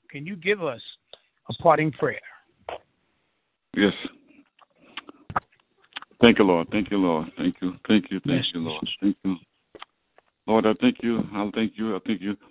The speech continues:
Speaker 2: Lord, I thank you for this time that we've been on the airways. I thank you, Lord, for
Speaker 1: Yes.
Speaker 2: all that has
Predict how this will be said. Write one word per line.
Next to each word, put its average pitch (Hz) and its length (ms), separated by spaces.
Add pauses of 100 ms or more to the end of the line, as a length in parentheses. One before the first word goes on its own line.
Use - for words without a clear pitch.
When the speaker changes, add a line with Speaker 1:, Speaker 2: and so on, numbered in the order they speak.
Speaker 2:
Lord, 135 140
I 135 120
thank 135 140
you 110 80
for 117 100
this 107 220
time 117 260
that 101 80
we've 98 240
been 107 120
on 104 140
the 95 60
airways. 95 480
I 90 240
thank 104 200
you, 101 80
Lord, 104 300
for - 80
Speaker 1:
Yes. 131 220 (600)
Speaker 2:
all 113 340
that 110 140
has 107 100